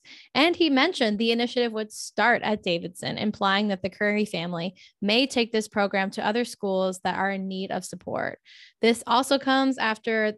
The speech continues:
Curry's donated, uh, in twenty nineteen to Howard University to start an N C double A golf program there.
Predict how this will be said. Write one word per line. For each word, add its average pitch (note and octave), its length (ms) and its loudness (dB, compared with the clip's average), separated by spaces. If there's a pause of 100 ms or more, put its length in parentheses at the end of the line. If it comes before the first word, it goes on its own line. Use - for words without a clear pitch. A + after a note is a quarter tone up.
(140)
Curry's A#3 480 0
donated, A3 760 0 (160)
uh, F#3 460 0
in G#3 120 -2
twenty G#3+ 260 -4
nineteen G3+ 480 -4
to G#3 100 -12
Howard G3 320 0
University G3 640 -2
to D4+ 140 -10
start G3 280 0
an G#3 80 -2
N G3+ 160 -2
C G#3+ 120 -2
double F#3+ 220 2
A F#3 100 0
golf F3+ 320 -2
program B3+ 360 -2
there. C#4+ 320 -2